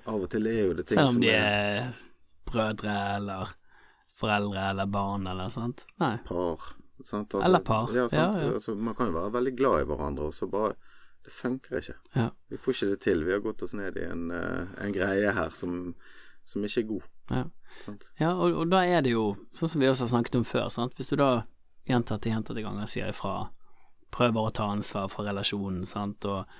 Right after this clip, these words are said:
Speaker 2: og, eller ta ansvar for det som er ditt, mens
Speaker 1: Mm.
Speaker 2: du får ingenting igjen, ehm, så er det jo et spørsmål om man skal fortsette der, sant? For det, det koster ganske mye å bli værende i den relasjonen,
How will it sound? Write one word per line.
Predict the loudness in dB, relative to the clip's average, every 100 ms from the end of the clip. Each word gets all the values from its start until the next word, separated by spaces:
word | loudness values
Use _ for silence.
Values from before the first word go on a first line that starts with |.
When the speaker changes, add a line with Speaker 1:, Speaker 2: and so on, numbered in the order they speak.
| -20 -18 -18 -20 -16 -2
Speaker 2:
og, | 0 2 0 -2 -4 -4 -4 -2
eller | -2
ta | -2
ansvar | 0 4 2
for | 2
det | 0
som | 0
er | 2
ditt, | 0 -2 -8 0
mens | 2 4 2 0 -2 -4
Speaker 1:
Mm. | -4
Speaker 2:
du | -4
får | 2 2 4
ingenting | 2 2 2
igjen, | 4 4 2 -2 -16 -18 -16 -16 -10 -2
ehm, | 2 2 2 2 0 -6 -14 -20 -20 -20 -20 -10
så | -4 0 4 6
er | 6
det | 6
jo | 4 0 -4 -12 -20 -18 -6
et | -4
spørsmål | -2 -2 -2 -2
om | -2 -4 -8 -6
man | -6 -4
skal | -6
fortsette | -6 -6 -8 -8 -8
der, | -8 -6
sant? | -8 -8
For | -2
det, | -2 -2 -4 -2
det | -2 -2 -8
koster | -4 -2 -2 0 0 0
ganske | -2 -2 2
mye | 4 4
å | 4
bli | 2
værende | 2 2 2 0
i | 0
den | 0 -2
relasjonen, | -2 -2 -2 -2 -2 -2